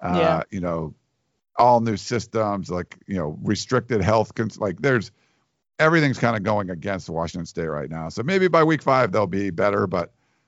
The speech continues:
Speaker 1: um, I like Nick Rolovich, but I think that's just gonna take a little longer. And same, like,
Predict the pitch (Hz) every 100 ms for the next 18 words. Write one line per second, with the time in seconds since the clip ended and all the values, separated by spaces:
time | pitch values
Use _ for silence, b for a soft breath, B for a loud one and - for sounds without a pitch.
0 | _ - 90 87 87 82 80 - _ -
1 | 113 143 139 127 117 113 104 92 - 104
2 | 117 98 117 110 90 98 90 - 87 -
3 | 78 80 76 80 82 85 85 135 120 98